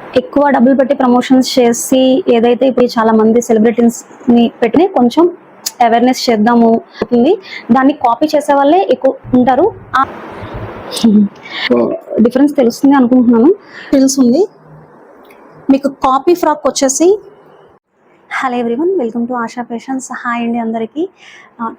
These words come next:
టుడే మన వీడియో వచ్చేసి ఫుల్ ఎడ్యుకేషనల్ పర్పస్ వీడియో అండి. యాక్చువల్‌గా ఈ వీడియో చేయాలని ఇంటెన్షన్ లేదు, ఈరోజు సేల్ వీడియోనే చేయాలి, but అనుకోకుండా ఈ వీడియో చేయాల్సి వస్తుంది. లాస్ట్ టైమ్ మనం ఫ్యాబ్రిక్ గురించి ఒక నాలెడ్జ్ గెయిన్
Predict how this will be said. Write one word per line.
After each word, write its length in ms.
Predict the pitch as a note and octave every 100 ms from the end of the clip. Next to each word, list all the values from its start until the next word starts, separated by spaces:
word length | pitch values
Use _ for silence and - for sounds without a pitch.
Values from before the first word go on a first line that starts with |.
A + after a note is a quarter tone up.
| -
టుడే 340 | B3+ C4+ D4+ - -
మన 180 | A#3+ A#3+
వీడియో 240 | A#3 B3
వచ్చేసి 640 | A#3+ B3 A#3+ - D#4+ - _ -
ఫుల్ 200 | C4+ C4+
ఎడ్యుకేషనల్ 460 | A#3 A#3 B3 B3 A#3+
పర్పస్ 320 | B3 A#3 A#3 A#3+
వీడియో 220 | A3 A3+
అండి. 380 | A3+ A3+ D4+ D#4+
యాక్చువల్‌గా 380 | G#3+ - A3+ B3
ఈ 60 | B3
వీడియో 180 | A#3
చేయాలని 440 | B3 A#3+ A3 B3 B3
ఇంటెన్షన్ 460 | A#3 A#3+ A#3 B3+
లేదు, 320 | A#3 A3+ C#4 F#4+ _ - _ A#3+
ఈరోజు 240 | A3+ A#3+
సేల్ 320 | B3 A#3+ A#3
వీడియోనే 300 | B3 A#3+ A#3+
చేయాలి, 500 | B3 A#3+ A3+ A3+ C#4+
but 220 | C4 A3+ C4 A3+
అనుకోకుండా 440 | A3+ A#3 A#3+ B3
ఈ 80 | A#3+
వీడియో 200 | A3+ A#3
చేయాల్సి 360 | A#3 A3+ A3+
వస్తుంది. 480 | A#3 A3 - A3+ D#4+ - - - -
లాస్ట్ 240 | A#3+ B3
టైమ్ 140 | C4+ C#4+
మనం 160 | C4
ఫ్యాబ్రిక్ 440 | C4+ B3 A3+ B3+ A#3+
గురించి 500 | C4 C4 B3+ - D4+
ఒక 140 | B3
నాలెడ్జ్ 360 | A#3+ A3+ A#3+ A#3+
గెయిన్ 200 | A#3